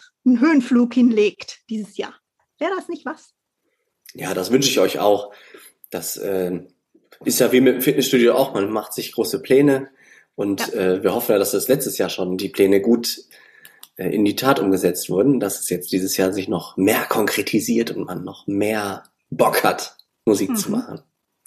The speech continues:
Speaker 1: Du weißt du was, als ich, äh, drüber nachgedacht hab, womit wir denn das Jahr starten könnten, ähm, hab ich so ein bisschen so an den Endspurt im letzten Jahr gedacht
Speaker 2: Mhm.
Speaker 1: und dachte, die beste Folge wäre eigentlich, äh,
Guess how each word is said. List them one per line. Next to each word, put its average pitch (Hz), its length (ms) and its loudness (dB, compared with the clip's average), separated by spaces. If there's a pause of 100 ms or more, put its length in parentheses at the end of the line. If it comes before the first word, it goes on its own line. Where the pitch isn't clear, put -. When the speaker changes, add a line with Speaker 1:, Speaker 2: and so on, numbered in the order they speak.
(560)
Speaker 1:
Du 233 80 0
weißt 240 240 2
du 226 80 -4
was, 214 180 -2 (240)
als 233 240 -4
ich, 254 320 -4
äh, 240 160 -2
drüber 240 220 0
nachgedacht 302 500 0
hab, 302 220 -2
womit 277 640 2
wir 294 160 0
denn 277 340 2
das 262 160 -2
Jahr 262 240 -2
starten 262 400 -6
könnten, 240 540 -2 (720)
ähm, 247 600 2 (140)
hab 254 140 0
ich 277 100 -4
so 285 80 -2
ein 247 60 6
bisschen 294 340 0
so 269 160 0
an 254 680 0 (520)
den 240 320 0
Endspurt 349 460 -4
im 269 140 4
letzten - 320 -2
Jahr 226 260 2
gedacht 233 640 -6 (280)
Speaker 2:
Mhm. 98 360 -2
Speaker 1:
und 254 180 2
dachte, 294 320 0
die 247 180 4
beste 254 400 -4
Folge 269 420 2
wäre 247 260 2
eigentlich, 240 600 -4
äh, 220 300 -4